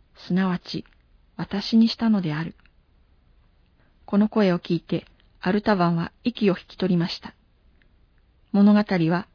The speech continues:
アルタバンはこのようにしてイエス様にお会いすることができたと締めくくっています。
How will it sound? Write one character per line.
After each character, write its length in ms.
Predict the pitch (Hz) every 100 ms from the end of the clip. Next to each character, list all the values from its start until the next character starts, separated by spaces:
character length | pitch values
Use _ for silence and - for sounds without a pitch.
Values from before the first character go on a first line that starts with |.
| _ _ _ _ _
ア 80 | -
ル 120 | 214
タ 140 | 226 233
バ 120 | 214
ン 60 | 208
は 80 | 202
こ 160 | -
の 140 | 214 262
よ 140 | 302
う 40 |
に 120 | 269 247
し 80 |
て 120 | - 208
イ 100 | 233
エ 80 |
ス 40 | 233
様 240 | 208 185
に 140 | 175 - _ _ -
お 140 | 180
会 140 | 226 247
い 20 |
す 160 | -
る 80 | 254
こ 140 | 247 262
と 100 | 220
が 140 | 196
で 100 | 226
き 120 | -
た 200 | - 220 - _ _ _
と 160 | 220 -
締 200 | - 196
め 60 | 185
く 100 | -
く 120 | -
っ 20 |
て 160 | - -
い 80 | 165
ま 100 | 160
す。 260 | - -